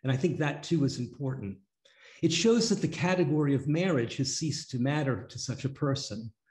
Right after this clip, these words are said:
that is, in the special sense of first personal perspective that we're trying to understand.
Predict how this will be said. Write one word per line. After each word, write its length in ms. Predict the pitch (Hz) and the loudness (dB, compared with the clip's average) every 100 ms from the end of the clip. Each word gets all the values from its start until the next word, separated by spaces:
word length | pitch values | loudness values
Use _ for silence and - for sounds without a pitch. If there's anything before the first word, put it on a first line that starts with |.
| _ - | _ 0
that 180 | 160 156 | 4 4
is, 360 | 127 120 - | 4 2 2
in 120 | 135 131 | 4 6
the 80 | |
special 460 | 131 - 147 - 131 | 4 2 0 0 -2
sense 400 | - 135 131 135 | -2 0 0 -2
of 120 | 131 | -6
first 320 | - 123 - | -4 -4 -6
personal 440 | - 135 - 127 - | -6 -6 -4 -6 -6
perspective 640 | 110 - 139 135 131 104 | -8 -4 -2 -2 -4 -8
that 120 | 113 131 | -6 -6
we're 100 | 127 | -6
trying 340 | - 120 113 | -2 -2 -4
to 140 | 113 107 | -4 -6
understand. 720 | 101 107 - 151 127 117 | -6 -6 -2 0 0 -2